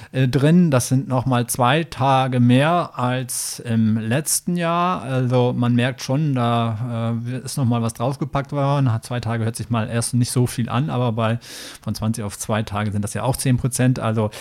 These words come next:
äh, da versuchen die Tiroler schon noch mehr zu machen. Und diese Tage, diese stehen auch schon fest, aber da kann man sich mal manchmal auch drüber streiten, ob es tatsächlich notwendig sind. Die liegen dann häufig um Feiertage,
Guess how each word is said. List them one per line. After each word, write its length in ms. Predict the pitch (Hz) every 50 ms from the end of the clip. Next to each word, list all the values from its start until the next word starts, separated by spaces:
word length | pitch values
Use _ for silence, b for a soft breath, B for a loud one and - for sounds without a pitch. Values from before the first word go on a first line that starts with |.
| B B B B B
äh, 260 | - 110 113 113 113 113 113 117 117
da 480 | 117 117 120 117 117 113 113 117 117 113
versuchen 380 | - - 131 131 143 120 123
die 260 | 131 120 120 117 113 104
Tiroler 520 | 101 - - 117 110 120 123 120 113 110
schon 200 | 95 - 127 117
noch 180 | 113 107 - -
mehr 260 | 117 120 131 143 135
zu 100 | - 147
machen. 440 | 143 135 131 123 - 127 127 127 127 B B B B B B
Und 200 | - 123 117 113
diese 240 | 123 127 127 143 135
Tage, 440 | - - 113 113 120 123 120 120 117
diese 440 | 107 104 110 117 120 135 131 117 104 -
stehen 300 | - - 117 117 120 127
auch 200 | 120 113 113 107
schon 200 | - - 110 101
fest, 400 | - - 139 151 139 - - -
aber 220 | 123 117 123 117
da 100 | 110 113
kann 160 | - - 123
man 140 | 123 120 120
sich 140 | 117 107 -
mal 60 | 113
manchmal 240 | 117 117 - 123 -
auch 180 | 104 107 120 -
drüber 260 | - 127 117 117 113
streiten, 340 | - - 117 110 110 113 107
ob 120 | 107 104
es 100 | 110 -
tatsächlich 640 | - 113 110 113 - 120 117 113 113 113 - - -
notwendig 400 | 113 107 123 120 120 113 117 107
sind. 200 | - 110 107 -
Die 60 | 113
liegen 240 | 120 120 127 120 117
dann 180 | 113 107 98 98
häufig 320 | 117 127 127 - 127 117
um 100 | 107 107
Feiertage, 800 | - - 123 131 139 127 123 - - 127 120 123 120 123 120 120